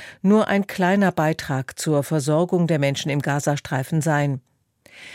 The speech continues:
Diese Form der Versorgung aus der Luft stößt bei Hilfsorganisationen auf Unverständnis. Der Nahostreferent von Medico International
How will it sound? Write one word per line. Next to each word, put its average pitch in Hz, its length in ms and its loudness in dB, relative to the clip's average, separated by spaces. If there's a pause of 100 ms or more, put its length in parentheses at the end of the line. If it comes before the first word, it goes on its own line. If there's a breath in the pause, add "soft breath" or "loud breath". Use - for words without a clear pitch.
(220 loud breath)
Diese 202 200 2
Form 233 300 0
der 214 100 0
Versorgung 175 640 0
aus 156 180 -4
der 160 160 0
Luft 190 360 -2
stößt - 480 -2
bei 143 180 0
Hilfsorganisationen 185 1400 0
auf 196 180 -2
Unverständnis. 143 1000 -2 (480 loud breath)
Der 156 260 4
Nahostreferent 156 960 0
von 147 260 0
Medico 165 360 0
International 151 800 -2